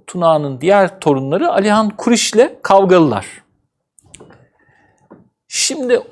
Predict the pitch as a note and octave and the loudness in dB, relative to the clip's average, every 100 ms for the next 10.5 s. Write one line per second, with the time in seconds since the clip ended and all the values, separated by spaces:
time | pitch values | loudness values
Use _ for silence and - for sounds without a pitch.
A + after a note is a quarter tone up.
0 | - F#3 B3 B3+ C#4+ G4 - - _ - | -2 0 0 0 -2 -4 -10 -20 _ -6
1 | B3+ - D#4+ A3+ - C4 D#4 A#3+ C4 A3 | -6 -2 -2 -2 -4 -8 -6 -6 -4 -4
2 | A#3 A3 B3+ B3 - G3+ A#3 C#4+ - - | -2 -4 -6 -8 -8 -6 -6 -6 -8 -10
3 | - _ _ _ _ _ _ _ _ _ | -16 _ _ _ _ _ _ _ _ _
4 | _ - - F3 G3 G#3 G#3+ A3 F#3 G#3 | _ -10 -4 -2 0 0 -2 -2 -4 -4
5 | G3+ A3 E4 - - _ F#3 E3 E3 C3+ | -2 -2 -4 -8 -20 _ -6 -2 0 -2
6 | A#2 G2+ B2+ C#4 _ _ _ _ _ _ | -6 -4 -6 -6 _ _ _ _ _ _
7 | _ _ _ F3 F#4 - - D4 - - | _ _ _ -2 -2 -2 -4 -4 -4 -6
8 | F#3 D4+ D4+ - - - G3 F3 A#3+ E4 | -2 -2 -4 -8 -12 -10 -4 0 0 0
9 | D4+ C4+ - C4+ C4 E3+ B2+ - A#2+ F#2+ | -2 -2 -2 2 4 2 0 -4 -4 -6
10 | F#2 F2+ _ - | -10 -16 _ -20